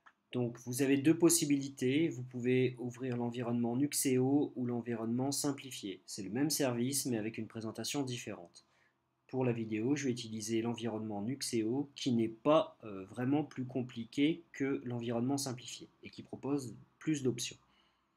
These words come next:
Donc je vais cliquer sur Nuxeo. Alors, le fonctionnement de la fenêtre est simple. Vous avez donc la page d'accueil, le profil pour régler vos paramètres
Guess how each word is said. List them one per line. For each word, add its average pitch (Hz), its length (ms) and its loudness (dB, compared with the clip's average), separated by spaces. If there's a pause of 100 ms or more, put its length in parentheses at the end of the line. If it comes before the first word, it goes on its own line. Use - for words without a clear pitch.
(560)
Donc 101 160 -8
je 98 80 -14
vais 101 120 -6
cliquer 127 320 -6
sur 143 240 -2
Nuxeo. 117 420 -4 (3500)
Alors, 120 280 4
le 113 80 2
fonctionnement 147 520 4
de 147 60 6
la 139 120 6
fenêtre 139 920 2
est 117 100 0
simple. 151 640 2
Vous 131 220 -2
avez 127 260 4
donc 123 540 0
la 113 160 -2
page 113 280 -4
d'accueil, 143 680 2 (420)
le 120 580 0
profil 131 520 0
pour 113 240 -8
régler 107 380 -4
vos 101 140 -10
paramètres 98 640 -8